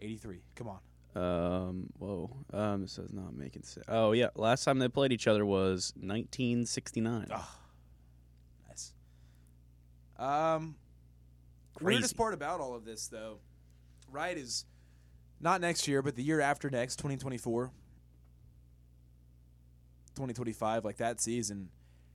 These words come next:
Speaker 1: that's supposed to be the season of change, right? That's the hard reset. That's when
Speaker 2: What do you mean?
Speaker 1: that's when the twelve-team playoff starts.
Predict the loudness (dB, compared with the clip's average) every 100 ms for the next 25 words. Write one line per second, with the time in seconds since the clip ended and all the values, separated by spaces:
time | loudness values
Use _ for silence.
0 | -20 -4 4 4 4 4 6 6 2 0
1 | 0 0 0 0 -2 -4 -8 -6 -6 -6
2 | -10 -16 -20 -20 -20 -20 -20 -20 -20 -8
3 | -4 -4 -2 -2 -2 -8 -12 -12 -4 -2
4 | 2 2 2 0 -2 -2 -6 -10 -8 -4
5 | -4 -4 -4 -2 -2 -6 -12 -20 -20 -20
6 | -20 -20 -8 -4 -2 -2 -6 -12 -20 -20
7 | -20 -20 -20 -20 -20 -20 -20 -6 -4 -2
8 | -4 -4 -2 -2 -2 -6 -4 -2 -2 0
9 | 2 2 2 -6